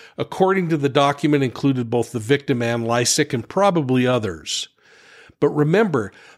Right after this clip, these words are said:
the detective in his testimony yesterday indicated that the only comments he had from Lysick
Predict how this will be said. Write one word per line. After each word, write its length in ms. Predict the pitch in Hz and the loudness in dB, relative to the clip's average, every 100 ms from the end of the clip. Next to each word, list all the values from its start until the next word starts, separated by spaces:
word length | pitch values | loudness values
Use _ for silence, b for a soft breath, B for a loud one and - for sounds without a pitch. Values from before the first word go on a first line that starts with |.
| B | B
the 100 | - | 0
detective 800 | 127 139 139 - 220 - 127 101 | 2 -2 0 0 0 0 -2 -2
in 240 | - 147 | -4 0
his 200 | 202 220 | 2 2
testimony 720 | - - 196 - 151 135 117 113 | -2 -2 0 0 0 0 0 0
yesterday 520 | 107 107 110 107 117 | -2 -4 -6 -2 -2
indicated 840 | - 151 165 165 - 143 139 151 | 0 2 2 -2 -2 -2 -2 -4
that 120 | 131 117 | -8 -8
the 140 | 131 - - | -10 -10 -2
only 380 | 175 214 233 233 | 2 2 2 -4
comments 600 | - 190 170 160 156 - | -4 0 2 2 0 -2
he 120 | 127 | -2
had 300 | 123 143 139 | 0 0 0
from 200 | 175 160 | -2 0
Lysick 640 | 131 117 101 131 123 - | 0 0 -2 -4 -4 -8